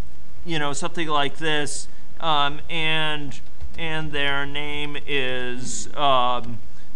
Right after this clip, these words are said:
Speaker 1: you know, um, uh, whatever, whatever their, oops, their, their name is. And you forget that you've cut and pasted that same, um, same thing, you know, uh, their name is, um,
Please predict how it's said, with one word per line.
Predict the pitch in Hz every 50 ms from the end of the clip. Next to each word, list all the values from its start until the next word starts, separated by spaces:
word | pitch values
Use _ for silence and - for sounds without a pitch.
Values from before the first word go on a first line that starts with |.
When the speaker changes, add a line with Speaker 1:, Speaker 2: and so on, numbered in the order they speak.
| - -
Speaker 1:
you | - 151 139
know, | 131 123 120 120 117 117 117 120 113 107 -
um, | - 131 127 117 110 107 110 107 104 104 101 - - - - - - - - - - - - - - 101
uh, | 110 101 82 95 107 110 107 107 107 92 82 78 69 - - -
whatever, | - 123 123 123 127 127 127 120 123 120 120 117 107 -
whatever | - 127 139 135 123 123 123 120 120 110
their, | 110 110 107 101 - -
oops, | 156 160 151 - - -
their, | - 127 131 127 117 123
their | 120 120 127 120 117
name | 117 117 120 123 127 123 127
is. | 110 92 104 101 -
And | - 156 156 160 156
you | 160 165 151 143
forget | - - 180 160 165 196 214 208 208 -
that | 196 180 170 170
you've | 160 143 - -
cut | - - 185 180 170 -
and | 147 135
pasted | - - 156 165 160 160 - - - 165 151 135 120 - - - - - - - - -
that | - 147 143 135 131 127 123 - - - - - - - - -
same, | - - - - 170 156 151 147 147 147 143 139 135 135
um, | 135 123 - - 139 139 135 127 120 120 113 117 117 117 110 104 - - - - - - - - - -
same | - - - 151 143 143 139 135
thing, | 123 - - 143 135 131 131 127 120 120 117 113 - -
you | - 135 127
know, | 117 113 113 113 110 107 -
uh, | - 127 120
their | 113 117 131 127
name | 127 131 139 143 139 139 139
is, | 131 120 120 120 120 120 123 - - - - - -
um, | 117 117 110 107 107 110 107 110 101